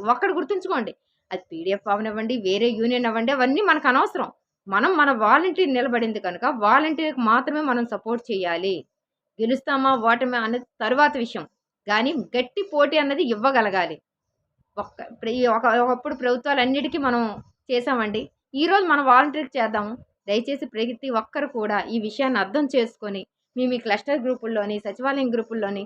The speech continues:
తన గురించి చెప్పండి. మీ, మనకు కూడా వాలంటీర్కి చాలామంది గ్రాడ్యుయేషన్ ఓట్లు ఉన్నాయి, మీరు కూడా మీ ఓటింగ్ అనేది ఖచ్చితంగా మమతాకే వేయండి. ఆ, చాలా ఎవ్వరు పెట్టిన భ్రమంలోకి వెళ్ళకండి. తను ఇప్పుడు ముందుకొచ్చి ప్రతి ఒక్కరికి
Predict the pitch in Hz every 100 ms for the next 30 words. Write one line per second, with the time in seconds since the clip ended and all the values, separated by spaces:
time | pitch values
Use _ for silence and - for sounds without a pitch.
0 | - - 214 208 233 247 214 - 220 196
1 | 240 _ _ _ - 254 294 269 277 285
2 | 302 294 240 254 285 262 226 262 269 262
3 | 214 202 214 254 247 240 208 220 233 214
4 | 196 190 233 _ _ - 247 269 262 262
5 | 262 233 202 208 240 220 220 233 - 214
6 | - 285 254 262 240 240 233 233 214 185
7 | 190 185 233 _ _ _ _ - 247 247
8 | 247 240 233 - 214 220 269 254 240 247
9 | 208 202 226 247 233 247 190 202 240 190
10 | 185 - _ _ _ _ _ _ _ -
11 | 233 285 262 269 262 262 247 247 277 262
12 | 262 269 262 233 240 254 233 269 262